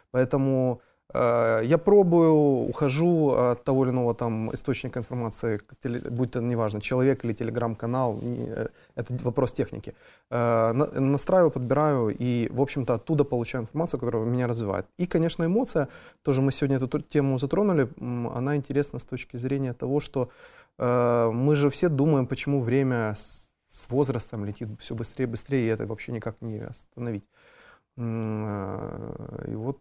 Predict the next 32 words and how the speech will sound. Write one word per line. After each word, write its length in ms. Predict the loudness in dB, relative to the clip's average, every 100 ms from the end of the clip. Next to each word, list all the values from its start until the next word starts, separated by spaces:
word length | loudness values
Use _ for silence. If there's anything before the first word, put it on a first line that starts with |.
| -12
все 220 | -4 0
на 60 | 0
самом 220 | 0 2
деле 140 | 0
очень 200 | 0 -2
просто, 300 | -2 -2 -2
потому 240 | -6 -6 -6
что 140 | -6
со 140 | -4 0
временем, 500 | 0 2 0 -2 -4 _ _ -6
э, 380 | -2 0 2 0 0
у 60 |
нас 160 | 0 0
все 140 | 0
меньше 320 | 0 0 -2
и 20 | -2
меньше, 360 | -2 -2 -4
э, 560 | -4 -4 -4 -4 -6 -6
образуется 460 | -6 -4 -4 -4
нейрон-, 360 | -4 -2 -2 2
новых 400 | 4 4 2 -2
нейронных 380 | -2 0 -2 -4
цепочек, 440 | -6 -4 -4 -6
потому 260 | -12 -8 -8
что 200 | -6 -10 -12 _ -6
ребенок, 400 | 0 2 2 0
который 380 | -2 0 0 2
только 320 | 2 2 0
строит 380 | 0 2 2 0
в 60 |
своих 400 | -6 -4 -4 -4
полушариях 600 | -6 -4 -2 0 0 -2